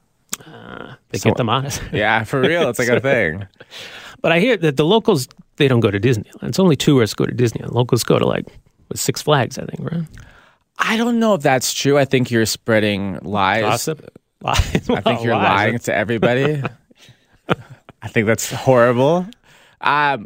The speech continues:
Speaker 2: they, they have, like, passes for, like, uh, local people. I have a friend who has, who's got a year pass.
Speaker 1: Yeah.
Speaker 2: Um, Six Flags is a little bit further away. I think, I bet
Speaker 1: Yeah.
Speaker 2: people go to Disneyland.
Speaker 1: Yeah.
Speaker 2: I don't know, I feel like I was rude. I'm sorry.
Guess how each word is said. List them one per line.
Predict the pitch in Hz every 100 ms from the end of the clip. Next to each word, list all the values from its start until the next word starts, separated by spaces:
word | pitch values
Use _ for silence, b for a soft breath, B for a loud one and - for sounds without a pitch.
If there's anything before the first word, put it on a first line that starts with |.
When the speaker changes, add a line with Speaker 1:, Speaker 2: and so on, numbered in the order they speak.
| - -
Speaker 2:
they, | 185
they | 190 175
have, | 180
like, | 160 113 -
passes | 110 101 - 117 110
for, | - 107 98
like, | 92 80 -
uh, | 82 85 80 76 -
local | - 95 92 110
people. | 104 117 127 143 147 139 _ b b b b b b _ _ -
I |
have | 175
a | 160
friend | 123 113
who | 110
has, | 107
who's | 107 -
got | 90
a |
year | 90 98 98
pass. | 110 110 151 165 - -
Speaker 1:
Yeah. | 101 110 - b b b b b b b b b _ _ -
Speaker 2:
Um, | 131 135 131 131 123 -
Six | - 165
Flags | 156 160 135
is | 117
a |
little | 113
bit | 95 90
further | 110 104 98
away. | 90 87 82 78 -
I | 107
think, | 151
I | 139
bet | 151
Speaker 1:
Yeah. | -
Speaker 2:
people | 123 107 98 92 78
go | 92 82
to | 73
Disneyland. | - 90 95 92 101 107 110 - -
Speaker 1:
Yeah. | 120 127 _ _ _
Speaker 2:
I | -
don't |
know, | 92
I |
feel | 92 101
like | 98
I | 85
was | 85
rude. | 95 87
I'm | 87 -
sorry. | 90 90 87